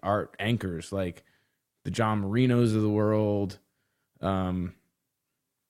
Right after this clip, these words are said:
people that you wouldn't expect it from. And it happens. I mean, that's why you play the game. But tonight, everybody was on.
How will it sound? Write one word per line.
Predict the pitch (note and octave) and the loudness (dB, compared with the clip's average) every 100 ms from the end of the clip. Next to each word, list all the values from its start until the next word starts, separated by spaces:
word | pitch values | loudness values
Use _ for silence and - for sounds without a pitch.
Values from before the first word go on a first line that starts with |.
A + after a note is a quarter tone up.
| _ _ _ _ _ - - | _ _ _ _ _ -14 0
people | C3+ D3+ | 2 4
that | C3 | 2
you | A2 A2 | 2 2
wouldn't | A#2 A2 | 4 2
expect | G#2 - - B2 G#2+ | 0 -2 -2 -2 -2
it | |
from. | F#2 G2 F2+ F2 - - _ _ | -4 -4 -4 -6 -12 -20 _ _
And | A#2 | 0
it | B2 | 2
happens. | B2+ C3 F#2+ F2+ | 2 0 -2 -2
I | |
mean, | G2+ G2 | -2 -2
that's | G2+ - | -2 -2
why | A2 | -2
you | G2+ | -2
play | A2+ G#2+ | 0 0
the | F#2 | 0
game. | B2 A2+ | 2 2
But | G2+ G#2 G2+ - _ _ _ _ _ - | 2 2 0 -4 _ _ _ _ _ -4
tonight, | G#2+ A#2+ A#2 - | 0 0 0 0
everybody | A2 A#2 A2 A2+ G2+ | 0 2 2 2 0
was | F#2+ | -2
on. | F#2+ F2+ D2 | -6 -10 -12